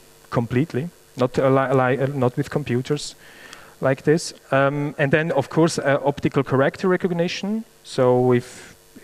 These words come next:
you have a scanned element, like with telefax, or if you send a P D F around where you cannot s-, uh, when, where you cannot search directly for the text, you can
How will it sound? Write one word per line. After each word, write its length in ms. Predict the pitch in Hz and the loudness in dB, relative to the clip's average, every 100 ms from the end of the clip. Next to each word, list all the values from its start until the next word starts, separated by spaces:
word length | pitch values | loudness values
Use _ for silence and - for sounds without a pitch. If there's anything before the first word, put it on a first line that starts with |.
| 139 | -6
you 100 | 135 | 0
have 100 | 120 | 0
a 40 | |
scanned 760 | 120 - 143 131 147 151 - - - - - - - - | 0 -2 0 2 0 -2 -8 -18 -20 -20 -20 -20 -10 0
element, 640 | 139 151 147 143 151 - | 2 4 4 2 0 -2
like 380 | 117 113 117 - | 0 2 0 -2
with 200 | 117 - | -6 -2
telefax, 760 | 127 139 - 127 127 - 127 | 0 0 0 0 0 -2 -2
or 140 | 113 | 0
if 140 | 113 - | -2 -6
you 60 | |
send 200 | 120 120 | -2 -2
a 40 | 117 | -2
P 180 | 127 135 | -2 0
D 120 | 135 | 2
F 200 | 131 - | 0 0
around 600 | 123 123 117 127 127 - - - - - - | 2 2 2 0 -2 -6 -14 -20 -20 -20 -4
where 260 | 120 113 | 2 4
you 120 | 117 | 2
cannot 280 | 120 127 117 | 2 0 0
s-, 200 | - - | -4 -4
uh, 140 | 123 117 | 0 2
when, 200 | 120 120 | 2 0
where 200 | 135 117 | 0 0
you 60 | |
cannot 360 | 117 127 113 113 | 0 0 0 -2
search 340 | - 117 113 | 0 0 0
directly 300 | - 120 120 | 2 2 2
for 100 | - | -2
the 80 | 127 | -2
text, 400 | 117 131 131 - | 0 0 0 -4
you 60 | 131 | -6
can 380 | - 117 123 | 0 0 0